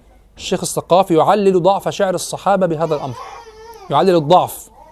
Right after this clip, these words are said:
لماذا؟ يقول: "ال-، الصحابة كانوا رقباء على ألسنتهم، وإذا أرادوا"، هم فصحاء من جملة فصحاء الجاهليين في القديم،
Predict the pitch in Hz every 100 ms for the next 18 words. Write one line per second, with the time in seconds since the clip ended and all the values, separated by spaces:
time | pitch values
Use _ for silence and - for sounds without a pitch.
0 | - - - 147 175 190 185 - _ _
1 | _ _ _ _ _ - 151 - 240 220
2 | 185 - 160 156 165 156 - - 233 220
3 | - 220 208 185 185 208 196 185 208 175
4 | - 160 - 147 101 _ _ _ _ _
5 | _ _ - 160 160 170 180 220 170 240
6 | 233 240 233 311 262 226 196 302 269 208
7 | - 277 262 247 233 262 285 302 - -
8 | _ - - 226 285